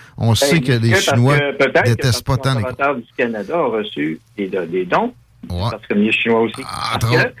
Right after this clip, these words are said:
Speaker 1: Ouais.
Speaker 2: au municipal, lorsqu'il y a eu les élections municipales, euh, à Québec même ici, là,
Speaker 1: Ok.
Speaker 2: deux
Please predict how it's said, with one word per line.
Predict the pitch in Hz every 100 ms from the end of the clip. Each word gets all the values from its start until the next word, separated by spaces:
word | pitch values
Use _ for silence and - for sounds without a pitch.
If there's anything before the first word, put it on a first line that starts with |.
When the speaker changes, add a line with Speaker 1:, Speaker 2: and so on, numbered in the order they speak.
| - _ -
Speaker 1:
Ouais. | 127
Speaker 2:
au | 127
municipal, | 135 131 - - 135 226 190
lorsqu'il | 156 - 135
y |
a |
eu | 139
les | 123
élections | 117 165 123
municipales, | 135 214 - - - 170 139 101 - 113
euh, | 110 104
à | 185
Québec | 240 262 247 240 240
même | 247 220
ici, | 220 - 247 147
là, | 117 92
Speaker 1:
Ok. | -
Speaker 2:
deux | 156 320